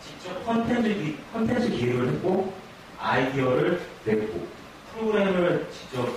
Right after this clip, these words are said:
만들어서 제작을 했고, 그 외에도 멘토링이나 재능기부 등의 활동을 했어요. 이게 또 언론에 알려지면서 지금은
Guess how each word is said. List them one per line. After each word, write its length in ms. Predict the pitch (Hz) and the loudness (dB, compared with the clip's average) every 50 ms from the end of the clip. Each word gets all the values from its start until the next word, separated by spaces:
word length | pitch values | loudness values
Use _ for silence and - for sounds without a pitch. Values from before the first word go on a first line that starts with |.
| - - 110 | -6 -8 -6
만들어서 300 | 107 110 113 117 113 113 - - | -4 -4 -4 -4 -6 -6 -8 -6
제작을 360 | 110 110 120 120 120 120 135 | -4 -2 0 0 0 0 0
했고, 360 | 135 143 147 147 151 - - - - - - - | 0 0 2 2 2 0 -2 -8 -14 -16 -10 -6
그 100 | 160 160 135 | -2 0 2
외에도 520 | 120 117 113 113 123 123 - - - - - - - - - - - - - - - - - - - | 2 4 4 2 2 2 0 0 -2 -4 -6 -12 -14 -16 -18 -18 -18 -18 -18 -18 -18 -18 -18 -8 -4
멘토링이나 840 | - 127 131 135 - 170 170 170 160 156 143 151 175 196 208 208 - - - - | 0 0 0 0 0 0 2 2 2 2 2 0 0 0 -2 -4 -6 -10 -10 -6
재능기부 1000 | 117 113 - 151 156 160 160 160 160 160 160 156 151 151 147 143 139 135 135 131 | -2 0 0 2 0 0 -2 -4 -4 -6 -6 -6 -6 -6 -6 -6 -4 -4 -4 -2
등의 260 | 123 127 135 139 - 185 | -2 0 0 0 0 0
활동을 520 | 190 190 - 185 175 170 175 190 190 185 - - - - - - - 202 | -2 -2 0 0 0 2 2 2 2 0 -2 -6 -12 -16 -18 -14 -8 -6
했어요. 400 | 202 - - - - - - - - - - - - - - - - - - - - - - - - - | -6 -4 -2 0 0 0 -2 -4 -6 -10 -14 -16 -18 -18 -18 -18 -18 -18 -18 -18 -18 -18 -18 -18 -10 -4
이게 480 | 139 139 165 170 175 175 170 170 170 - | 0 2 4 4 6 6 6 4 4 2
또 320 | 185 185 185 185 - - - - - - - - - - - - - - - - - - - - - - | 2 4 4 4 2 0 -4 -8 -14 -16 -16 -18 -18 -18 -20 -20 -20 -20 -20 -20 -20 -20 -20 -18 -8 -2
언론에 360 | - - - - 254 254 - - | 0 0 2 2 4 4 4 4
알려지면서 760 | 127 127 135 139 - 135 127 117 113 104 95 - - - - - - - - | 4 4 4 4 2 2 2 0 0 -2 -2 -2 -4 -4 -8 -10 -14 -16 -14
지금은 680 | - 135 143 160 165 165 185 202 220 226 262 - | -8 -6 -2 2 2 4 4 4 4 4 2 0